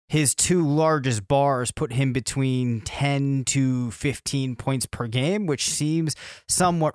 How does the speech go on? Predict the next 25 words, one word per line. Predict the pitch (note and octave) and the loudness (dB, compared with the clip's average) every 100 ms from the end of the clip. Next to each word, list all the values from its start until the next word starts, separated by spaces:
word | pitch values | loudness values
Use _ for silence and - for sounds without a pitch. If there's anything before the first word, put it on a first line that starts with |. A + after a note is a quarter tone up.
| C#3+ | 0
reasonable. | D3+ D#3 C3+ A2+ A#2+ | 2 2 0 0 -2
But | B2+ | 0
I | B2 | -2
guess | A#2+ E3 G3 - | -2 0 0 2
my | D3+ C3+ | 2 2
point | - D#3 - | 0 -4 0
here | A#2+ A#2+ A#2 | 0 0 0
is | B2+ A#2+ | -2 0
he's | C3 B2 | 0 0
one | A2+ D#3 | 2 2
of | D#3+ | 2
those | D3 A2+ | 0 0
guys | A#2+ C#3+ C3 | 0 2 0
that | A#2+ | 0
you | B2+ | -2
draft | G#2 B2+ B2+ D3 | 2 2 2 -2
feeling | - - C#3+ C#3+ D3+ C#3+ | -8 -4 0 2 0 -2
like | B2+ | -2
you're | C3 | -2
just | B2+ B2 | -2 -2
gonna | C3 A#2 | -2 -2
get | B2+ - | -2 -2
some | - B2+ | -2 -2
production, | A#2 A2 B2 - D#3 D3 - - - _ - | -2 -2 -2 0 0 0 -4 -20 -20 _ 2
but | D3 C#3 | 2 2